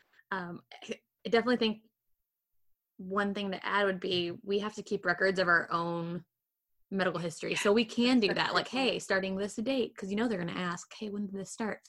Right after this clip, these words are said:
Speaker 1: "I don't know, a while ago."
Speaker 2: Mm-hmm.
Speaker 1: So having that kind of self record of yourself on when your symptoms started and what you experienced and the pain factor, like, just having that, I think, would get you,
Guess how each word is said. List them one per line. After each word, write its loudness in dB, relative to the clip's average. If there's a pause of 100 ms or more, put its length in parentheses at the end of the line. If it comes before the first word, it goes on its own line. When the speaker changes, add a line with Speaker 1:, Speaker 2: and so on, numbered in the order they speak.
(340)
Speaker 1:
"I 2
don't 6
know, 2
a 0
while 0
ago." -2
Speaker 2:
Mm-hmm. -2 (540)
Speaker 1:
So 0
having 0 (100)
that -2
kind 0
of -2
self 2
record 2
of -4
yourself -2
on -4 (340)
when 2
your -2
symptoms -6
started -2
and -4
what 2
you 2
experienced -6
and -6
the -6
pain -4
factor, -4
like, -8 (400)
just -6
having 0
that, 0
I -2
think, -2
would -2
get -4
you, -2